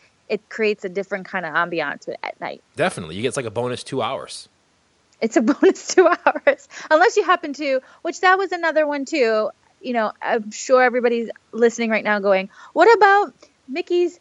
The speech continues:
Speaker 1: Very Merry Christmas Party?" And yes, that is definitely something I absolutely love about the holidays at the, at Walt Disney World. I mean, where else in, can you find it snowing? And it's just so magical.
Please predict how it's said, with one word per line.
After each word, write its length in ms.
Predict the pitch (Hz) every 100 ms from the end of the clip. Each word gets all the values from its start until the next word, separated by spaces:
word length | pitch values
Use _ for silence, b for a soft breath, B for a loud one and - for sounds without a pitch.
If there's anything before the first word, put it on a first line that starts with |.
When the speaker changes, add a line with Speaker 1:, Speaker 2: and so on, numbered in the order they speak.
| b b 247
Speaker 1:
Very 300 | 226 330 359
Merry 240 | 339 349
Christmas 420 | - 320 - 285
Party?" 380 | - 233 202 185
And 160 | 190 214
yes, 320 | 226 196 -
that 160 | 214
is 140 | 214 196
definitely 480 | 254 233 247 233 240
something 340 | 226 214 214
I 220 | 196 202 -
absolutely 540 | 233 247 247 240 214 196
love 240 | 185 180
about 500 | 180 175 170 165 - _ _ _ _ _ _
the 80 | -
holidays 760 | 190 202 190 185 185 175 180 - _ -
at 140 | 185
the, 180 | 190 180 -
at 100 | 185 - _
Walt 280 | 190 196 190
Disney 260 | 190 175 175
World. 320 | 170 165 170
I 100 | 175
mean, 180 | 185 180
where 140 | 208
else 260 | 208 202 -
in, 240 | - 190 - _ _ -
can 180 | 208
you 100 | 185
find 420 | 175 202 190 185 -
it 180 | - -
snowing? 1000 | - - 247 294 302 302 294 277 269 233
And 160 | 165 -
it's 260 | 202 -
just 200 | 247 -
so 140 | 247 226
magical. 580 | 202 185 185 156 165